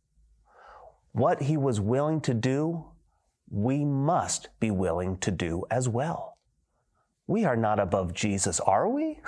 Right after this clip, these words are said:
<laughs> Of course not. Jesus says, "If you know these things, blessed are you if you do them."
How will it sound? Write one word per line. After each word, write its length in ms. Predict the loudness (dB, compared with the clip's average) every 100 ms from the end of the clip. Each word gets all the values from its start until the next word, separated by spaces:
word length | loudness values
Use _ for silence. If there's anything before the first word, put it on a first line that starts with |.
| 0
<laughs> 600 | 0 -2 -18 -20 -16 -4
Of 180 | -4 -4
course 380 | -4 -2 -2 -6
not. 340 | -8 -10 -18 _ _ _ _ _ _ -20 -20 -20 -20 -20 -16 -4
Jesus 440 | 0 2 2 0
says, 460 | 2 4 4 4 0 -8 -4
"If 240 | 0 0 0
you 180 | 2 2
know 540 | 2 2 2 2 2
these 400 | 2 0 0 -2
things, 680 | 0 0 0 -6 -8 -10 -10 _ _ _ _ -4
blessed 500 | 0 4 2 0 -6 0
are 260 | 2 4 2
you 460 | 0 0 0 -4 -4
if 180 | -4 0
you 120 | 0
do 320 | 2 0 0
them." 320 | -2 -8 -10